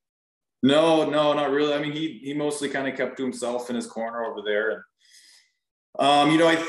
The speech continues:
I think given this opportunity to start a game, which he hadn't done in a while, I think he, he really wanted to lock things down, get focused, and, uh,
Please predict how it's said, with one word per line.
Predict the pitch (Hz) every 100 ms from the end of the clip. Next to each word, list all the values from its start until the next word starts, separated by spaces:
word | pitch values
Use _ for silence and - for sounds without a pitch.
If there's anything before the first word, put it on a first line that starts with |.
| 143
I |
think | 143 - 165 156 - - _ _
given | 135 135
this | 135 131
opportunity | 123 117 113 127 139
to | 107
start | - 117
a | 107
game, | 104 113 127
which | 104
he | 101
hadn't | 107 104
done | 104 113
in | 104
a |
while, | 92 92 107 104
I | - -
think | 104
he, | 110 104 _ _
he | 104 104 _ _ _ 110
really | 104 107 104 104 _ _ _ _ _
wanted | 101 98 98
to | 101
lock | 95 95 95 -
things | 104 95
down, | 95 95 98 98 -
get | -
focused, | - 98 104 101 -
and, | 101 95 92
uh, | 92 90 90